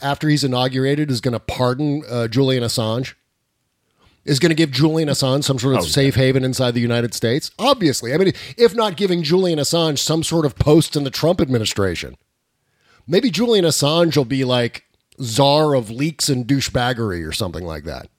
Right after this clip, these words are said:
Speaker 2: Right.
Speaker 1: <laughs> In the forthcoming Trump crisis. Good God. It's one thing after another.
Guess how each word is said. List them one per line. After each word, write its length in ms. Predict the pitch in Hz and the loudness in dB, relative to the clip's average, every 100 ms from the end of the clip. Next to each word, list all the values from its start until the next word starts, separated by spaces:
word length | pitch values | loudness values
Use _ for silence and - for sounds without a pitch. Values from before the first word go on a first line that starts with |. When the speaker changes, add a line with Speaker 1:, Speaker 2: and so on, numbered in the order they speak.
| _ | _
Speaker 2:
Right. 180 | 92 - 87 - - - - - | -20 -20 -20 -20 -20 -20 -20 -8
Speaker 1:
<laughs> 340 | 147 - 170 160 | -6 -2 -2 0
In 80 | |
the 100 | 170 | -2
forthcoming 760 | 143 175 165 160 - 156 143 127 - - | -2 -2 -4 -4 -6 -6 -6 -8 -14 -10
Trump 440 | - 160 160 - | -6 -2 -2 -4
crisis. 760 | - - 139 143 - 101 - - _ _ _ _ _ _ _ _ _ | -6 -2 0 0 -2 -4 -6 -8 _ _ _ _ _ _ _ _ _
Good 400 | - 196 135 95 | -10 -8 -10 -4
God. 560 | 110 151 156 85 85 - _ _ _ _ _ _ _ _ | 2 2 2 0 -6 -14 _ _ _ _ _ _ _ _
It's 100 | - | -4
one 220 | 143 185 | 0 2
thing 220 | 180 170 | 2 2
after 300 | 151 143 - 139 | 2 0 2 2
another. 240 | 135 98 | 2 0